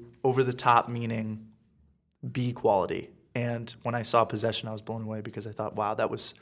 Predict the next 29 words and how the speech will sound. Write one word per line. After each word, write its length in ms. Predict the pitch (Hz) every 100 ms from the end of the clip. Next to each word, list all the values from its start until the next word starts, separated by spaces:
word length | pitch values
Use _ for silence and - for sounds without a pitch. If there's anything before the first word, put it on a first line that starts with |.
| _
hyperbolic 760 | - 151 156 135 127 127 127
in 140 | 117 113
every 240 | 135 139
single 300 | 139 143 139
sense, 400 | 127 - 123 117
but 160 | - 113
it 60 | 117
was 140 | 117
also 520 | 120 117 - 120 117 - -
incredibly 1040 | 127 113 - - 139 156 135 113 110 107 - - _ _
meaningful." 600 | 127 120 110 110 - - - - - - - -
Um, 320 | 107 104 104
so, 440 | - - 113 107 - -
yeah. 260 | - 110 101 - _ _ -
And 120 | 135
also, 380 | 139 139 - 123
he's 240 | - 120
incredibly 480 | 113 107 117 107 110
political, 520 | 104 113 117 110 104
but 260 | 95 107 -
you 60 | 110
don't 180 | 107
sense 320 | - 110 101 -
it. 120 | -
He, 260 | - 143 135
he 200 | 139 139
really 280 | 131 123 120
teaches 420 | - 110 117 104
me, 300 | 113 110